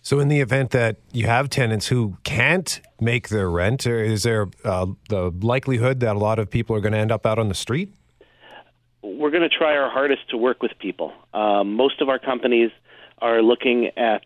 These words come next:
Speaker 2: working with any tenant who's in a tough situation to try and get through this together. Uh, we've also been discussing locally, provincially, and nationally with governments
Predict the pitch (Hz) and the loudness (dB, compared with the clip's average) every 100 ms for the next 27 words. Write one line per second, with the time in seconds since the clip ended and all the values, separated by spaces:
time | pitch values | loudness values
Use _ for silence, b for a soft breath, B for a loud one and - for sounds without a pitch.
0 | - 123 123 - 120 110 117 120 127 117 | -8 -4 -2 0 0 2 2 0 0 0
1 | 113 113 98 - - 101 - 120 - - | 0 -2 -6 -6 -8 -8 -4 -4 -2 0
2 | - 113 110 123 110 B B B B B | 4 6 6 2 -2 B B B B B
3 | _ _ _ - 131 - 123 120 110 - | _ _ _ -10 -6 -2 0 2 0 0
4 | 131 113 110 - 110 117 127 147 151 - | 0 2 0 -4 0 2 4 2 -2 -4
5 | 107 98 110 123 123 131 117 120 - 127 | -2 0 2 2 2 0 0 -2 0 -2
6 | - 131 120 b b b b - 123 131 | 0 -2 -2 b b b b 0 2 4
7 | 143 135 131 - 127 117 127 131 123 117 | 4 4 4 -2 -2 0 0 2 4 4
8 | 110 113 117 120 - 120 127 117 - 113 | 4 2 0 -2 -2 0 0 0 0 0
9 | 131 143 196 | 2 0 -2